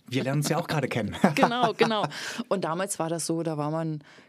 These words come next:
Speaker 2: gleich von Anfang an, dann ist man abends was trinken gegangen oder einen Kaffee trinken gegangen oder sonst da was.
Speaker 1: Das machen wir heute aber auch noch, Katharina.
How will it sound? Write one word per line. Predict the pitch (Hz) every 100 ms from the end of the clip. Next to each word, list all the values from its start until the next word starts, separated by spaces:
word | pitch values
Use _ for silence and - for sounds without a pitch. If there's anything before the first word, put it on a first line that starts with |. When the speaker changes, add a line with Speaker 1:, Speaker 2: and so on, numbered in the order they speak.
| -
Speaker 2:
gleich | 127 151
von | - 170
Anfang | 143 151 156 147
an, | 156 165
dann | 160 143
ist | 151
man | 170 156 147
abends | - - 151 147
was | 151 -
trinken | - 175 180
gegangen | 170 156 147 151 151 -
oder | 139 143 147 73 - - -
einen | 135
Kaffee | 143 185
trinken | 214 185 180
gegangen | 170 151 156 -
oder | 147 143
sonst | 131 -
da | 156 156
was. | 151 - - -
Speaker 1:
Das | 123 131
machen | 117 120
wir | 107
heute | 110 110
aber | 101 98
auch | 101
noch, | 117 - -
Katharina. | - 254 202